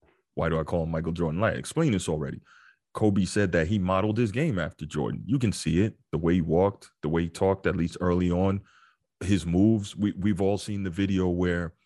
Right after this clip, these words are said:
you see Michael Jordan doing the move, and then you see a flash on the screen, and then it turns to Kobe.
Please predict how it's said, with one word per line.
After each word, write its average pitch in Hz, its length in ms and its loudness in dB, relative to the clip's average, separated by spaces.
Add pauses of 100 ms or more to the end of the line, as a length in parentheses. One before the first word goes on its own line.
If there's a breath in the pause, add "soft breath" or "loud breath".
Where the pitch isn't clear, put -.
(320 soft breath)
you 92 120 -4
see 101 220 -2
Michael 87 280 0
Jordan 92 380 0
doing 90 260 0
the 87 60 -4
move, 90 460 0
and 82 160 -6
then 82 300 -4
you 90 100 -10
see 90 160 -4
a 87 40 0
flash 82 420 0
on 92 80 0
the 87 60 -2
screen, 92 440 0
and 82 120 0
then 82 120 0
it 80 120 -4
turns 87 320 -4
to 82 60 -6
Kobe. 90 440 0